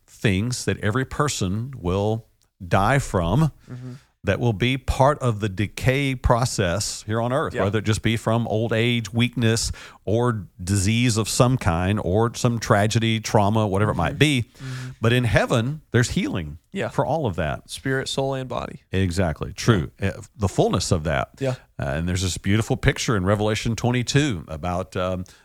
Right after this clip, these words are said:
Speaker 1: uh, John sees the, uh, the throne of, of the Lamb, and he sees a river, and he sees the tree of life, he says, on both sides. And he says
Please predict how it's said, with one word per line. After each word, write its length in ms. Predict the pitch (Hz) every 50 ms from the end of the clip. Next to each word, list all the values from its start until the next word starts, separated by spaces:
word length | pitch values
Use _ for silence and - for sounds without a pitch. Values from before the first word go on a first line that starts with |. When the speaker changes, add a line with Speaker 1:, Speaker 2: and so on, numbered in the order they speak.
| _ _ _
Speaker 1:
uh, 180 | 80 80 82 85
John 320 | 80 - - 87 98 107 104
sees 460 | - - - 110 110 113 117 98 90
the, 340 | 104 101 98 98 98 95 - _ _ _ _ _ - -
uh, 40 | - - -
the 80 | 85 85
throne 320 | - - 110 120 123 131
of, 220 | 127 120 101 107 -
of 140 | 107 92 -
the 60 | 101
Lamb, 460 | 92 110 143 165 165 170 170 160 123
and 80 | 98 90
he 60 | 98
sees 260 | - - 113 101 85
a 60 | 90
river, 600 | 78 87 104 139 165 165 170 175 170 165 165 143 - - - _ _
and 100 | 92 92
he 40 | 92
sees 380 | - - - - 107 104 104 104
the 100 | - 98
tree 280 | - - - 151 151
of 120 | 147 120 104
life, 300 | 117 107 117 139 135 -
he 80 | 127
says, 180 | 101 120 120 104
on 120 | 113 104 95
both 180 | 113 117 117
sides. 340 | - - 131 110 120 117 - 120
And 80 | 117 117
he 60 | 113
says 320 | - - 123 117 113 -